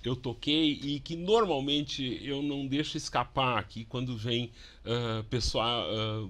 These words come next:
pessoal ligado à, à educação, ah, infantil.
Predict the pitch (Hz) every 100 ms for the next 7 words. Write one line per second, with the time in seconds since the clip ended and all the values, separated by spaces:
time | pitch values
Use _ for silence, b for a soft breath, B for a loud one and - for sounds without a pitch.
0 | - 233 - 277 226 160 170 170 143 139
1 | - 139 139 127 127 123 - 131 127 131
2 | b b b - 110 117 117 110 131 123
3 | - 110 101 - 76